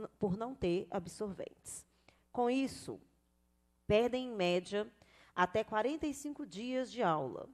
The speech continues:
por ano letivo, como revela o levantamento Impactos da Pobreza Menstrual no Brasil. Ainda segundo a reportagem, falta, a falta do absorvente afeta diretamente o desempenho escolar das estudantes,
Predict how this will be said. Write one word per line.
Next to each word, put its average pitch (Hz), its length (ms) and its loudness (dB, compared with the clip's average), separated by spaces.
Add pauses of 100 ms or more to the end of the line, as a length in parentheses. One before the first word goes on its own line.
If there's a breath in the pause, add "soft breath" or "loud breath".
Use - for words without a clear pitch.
(400)
por 202 160 4
ano 208 220 6
letivo, 165 600 0
como 175 180 -4
revela 175 400 2
o 190 40 2
levantamento 175 840 -4
Impactos 196 600 0
da 202 60 -2
Pobreza 175 420 0
Menstrual 160 480 -2
no 156 60 -6
Brasil. 170 520 -2 (720 soft breath)
Ainda 254 360 4
segundo 254 320 -4
a 254 40 2
reportagem, 175 840 0 (460 soft breath)
falta, 254 480 4 (100)
a 202 120 6
falta 262 360 2
do 233 80 2
absorvente 185 640 -2
afeta 208 380 0
diretamente 214 720 0
o - 20 -18
desempenho 190 460 -4
escolar 175 400 2
das 170 180 -2
estudantes, 175 720 -4